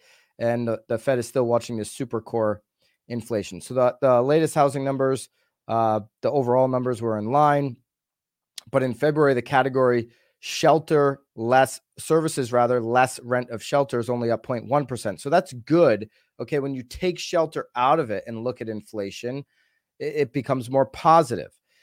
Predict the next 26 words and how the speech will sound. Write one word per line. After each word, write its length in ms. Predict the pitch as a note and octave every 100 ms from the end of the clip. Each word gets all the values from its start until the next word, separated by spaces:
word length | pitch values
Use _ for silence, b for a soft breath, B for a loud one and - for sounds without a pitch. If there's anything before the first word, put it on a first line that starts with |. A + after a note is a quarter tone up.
| _ _ _
The 80 | B2
category 580 | D#3 C#3+ D3 D3 B2+ B2
services 680 | - - F3 F3 F3+ F#3 E3 _ -
less 440 | A2+ C3+ D3+ - -
rent 420 | A2+ B2+ E3+ E3+ _
of 180 | C#3 B2
shelter 640 | - - D#3+ D#3 A#2 F2+ F2+ _ _ _
is 220 | C3+ A#2+ -
only 400 | D3 D3+ D3+ C3+
up 280 | C#3 B2+ - _ _ -
point 320 | E3+ F3 D3
one 240 | C#3 D3
percent 460 | C#3 C#3+ - B2+ B2+
since 240 | C3+ B2
last 320 | B2+ A#2 A2
month. 320 | C#3 B2 - -
We 140 | B2+
had 140 | C3
point 280 | - D3+ C3+
six 280 | - F#3 -
percent 440 | - D3 - C#3+
in 120 | C#3 A#2
January 680 | A#2+ B2 B2 B2 A#2+ B2+ -
and 140 | B2
December, 500 | A2+ - D3+ D3 A#2+
respectively. 680 | A#2 - D#3 D3+ G#2+ E2 -